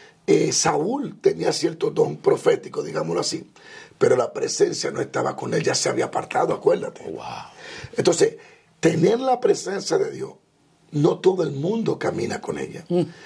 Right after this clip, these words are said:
Speaker 1: porque hay que ser santo. Ella es pura, muy, muy pura, muy
Speaker 2: Pura.
Speaker 1: santa. No camina con el orgulloso. Entonces, una de las formas también es que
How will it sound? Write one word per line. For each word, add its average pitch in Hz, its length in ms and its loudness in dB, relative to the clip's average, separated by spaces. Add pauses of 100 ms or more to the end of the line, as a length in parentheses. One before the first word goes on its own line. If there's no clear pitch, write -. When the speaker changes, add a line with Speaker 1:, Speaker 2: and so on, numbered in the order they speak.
(120)
Speaker 1:
porque - 260 4
hay - 80 4
que - 160 0
ser - 220 -2
santo. 135 500 -2
Ella 123 140 0
es - 120 0
pura, - 440 0
muy, 185 200 0
muy 175 200 0
pura, 175 360 -2
muy 160 160 2
Speaker 2:
Pura. 190 160 2
Speaker 1:
santa. - 260 -8 (600)
No 135 200 2
camina 165 400 0
con - 180 -6
el - 80 -4
orgulloso. - 600 -2 (760)
Entonces, 208 480 4 (280)
una 202 200 4
de 190 120 2
las 175 120 0
formas 180 320 -4
también 160 400 0 (680)
es 156 160 4
que - 400 2